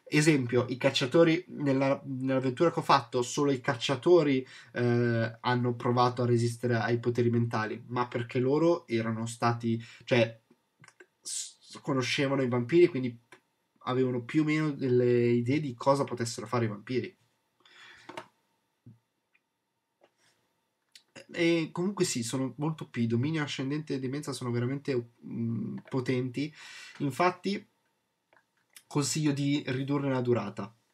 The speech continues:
cioè praticamente far scalare tutta la durata almeno di una,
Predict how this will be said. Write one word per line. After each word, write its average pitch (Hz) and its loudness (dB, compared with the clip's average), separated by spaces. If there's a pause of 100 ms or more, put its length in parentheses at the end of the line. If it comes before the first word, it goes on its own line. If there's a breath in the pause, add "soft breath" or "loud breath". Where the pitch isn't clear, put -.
(320)
cioè 131 4
praticamente 131 -2
far 120 -2 (600 soft breath)
scalare 139 4
tutta 123 0
la 123 0
durata 131 0
almeno 139 4
di 127 0
una, 117 2